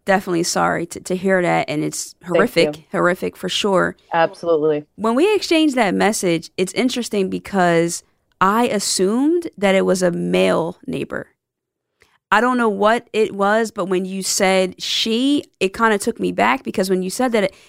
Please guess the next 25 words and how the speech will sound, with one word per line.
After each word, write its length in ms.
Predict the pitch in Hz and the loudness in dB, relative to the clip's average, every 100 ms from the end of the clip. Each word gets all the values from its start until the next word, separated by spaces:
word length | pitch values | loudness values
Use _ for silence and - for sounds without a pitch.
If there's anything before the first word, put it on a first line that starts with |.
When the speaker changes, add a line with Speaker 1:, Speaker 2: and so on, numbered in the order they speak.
| - | 0
Speaker 1:
and 120 | 202 | 2
that's 140 | 240 | 2
a 80 | 294 | 0
bias. 640 | 196 196 208 269 330 - - | 2 2 2 0 -4 -8 -10
I 80 | 214 | -8
think 200 | 220 214 | -4 -2
that's 160 | 208 | 0
a 100 | - | -2
bias 480 | 185 185 196 214 - | 0 2 2 -2 -4
that 260 | 202 180 - _ - | -2 -2 -4 _ -6
we 120 | 202 | -4
can 140 | 190 190 | 0 0
Speaker 2:
It 60 | |
is. 40 | 175 | 2
Speaker 1:
have, 400 | 175 190 214 202 | 2 2 0 -2
to 140 | 185 | -8
think 380 | - 190 196 - | -2 -2 -2 -2
that 260 | 175 170 - | -2 -2 -2
I 260 | 170 196 208 | 0 2 0
wouldn't 340 | 196 - 185 | -2 -4 -4
even 280 | 180 175 175 | -2 -2 -6
think 420 | - 202 185 - _ _ _ _ - | -4 -2 -2 -6 _ _ _ _ -2
that 160 | 190 180 | 2 2
a 80 | |
woman 560 | 175 196 214 180 170 | 2 0 2 2 0